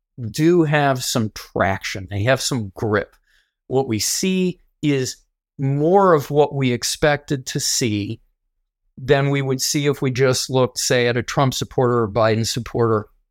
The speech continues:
on their own. We see a much stronger, uh, sort of version of that.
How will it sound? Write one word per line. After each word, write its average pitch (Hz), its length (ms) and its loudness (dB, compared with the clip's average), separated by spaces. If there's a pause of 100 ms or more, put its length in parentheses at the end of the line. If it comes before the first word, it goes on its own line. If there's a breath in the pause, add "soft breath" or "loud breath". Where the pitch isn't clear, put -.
on 107 260 2
their 98 260 2
own. 90 200 2 (500)
We 101 100 -6
see 123 220 0
a 107 40 2
much 123 420 -2
stronger, 127 800 0 (280)
uh, 110 220 -20
sort 127 260 -2
of 98 160 -8
version 127 560 0
of 92 220 -14
that. 90 380 -20